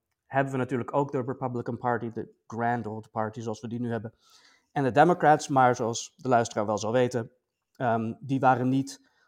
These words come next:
op dezelfde manier aligned zoals nu. Eh, de Grand Old Party was een beetje de partij van de elite. Ehm, conservatief op een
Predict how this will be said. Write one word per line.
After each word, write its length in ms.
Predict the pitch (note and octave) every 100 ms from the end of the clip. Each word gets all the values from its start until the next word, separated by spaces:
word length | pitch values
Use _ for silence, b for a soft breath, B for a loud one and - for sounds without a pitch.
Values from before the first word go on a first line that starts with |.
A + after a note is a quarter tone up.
| _
op 160 | C3 B2
dezelfde 400 | A2+ B2+ C3 B2+
manier 600 | B2 B2 A#2+ A#2 A2 _ _ _
aligned 540 | B2 B2+ C3+ C3 D3 C#3+
zoals 240 | C3 A2+
nu. 400 | D#3+ G#3+ A3 - b b b _
Eh, 180 | D3 C3+ B2+ B2
de 400 | B2+ B2 - - _ -
Grand 380 | B2 C#3+ D3+ -
Old 280 | C3+ A#2+
Party 340 | - C3+ C3 B2+
was 200 | B2 -
een 80 | B2+
beetje 280 | B2+ A#2+
de 80 | A#2+
partij 420 | A#2+ A2+ B2 B2+
van 220 | A#2 A#2 A#2
de 260 | A2+ A2 _ - -
elite. 540 | B2+ B2+ F3 G3 G3+ - b b b _
Ehm, 420 | C#3+ B2+ B2 A#2+ B2 - _ _ _ _ _ _ -
conservatief 720 | E3+ C#3+ C#3+ C#3+ F3 E3+ -
op 180 | - C#3+
een 440 | C#3+ C3 B2+ -